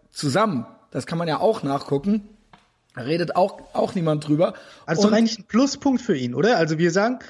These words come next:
Speaker 2: wir müssen ja aufpassen, dass wir nicht immer so sagen, "Ja, äh, Trump schiebt sogar weniger Menschen ab als Obama." Aber Trump wurde ja gewählt,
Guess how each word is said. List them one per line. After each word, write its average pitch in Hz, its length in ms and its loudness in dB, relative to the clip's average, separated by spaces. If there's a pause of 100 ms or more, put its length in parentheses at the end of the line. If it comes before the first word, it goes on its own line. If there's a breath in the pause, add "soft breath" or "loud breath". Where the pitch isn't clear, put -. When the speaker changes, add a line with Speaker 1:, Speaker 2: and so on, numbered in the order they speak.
(600 loud breath)
Speaker 2:
wir 175 160 0
müssen 233 180 0
ja 190 80 2
aufpassen, 196 400 0
dass 180 180 0
wir 180 60 -2
nicht 170 120 -4
immer 170 140 0
so 147 80 -2
sagen, 156 220 0 (420 loud breath)
"Ja, 196 560 2 (240)
äh, 165 180 2
Trump 220 440 0
schiebt - 260 -2
sogar 185 300 2
weniger 196 300 2
Menschen 185 360 -6
ab 160 220 -8
als 175 180 -6
Obama." 175 340 -2
Aber 131 220 -2
Trump 208 280 -2
wurde 175 180 2
ja 151 120 2
gewählt, 160 460 0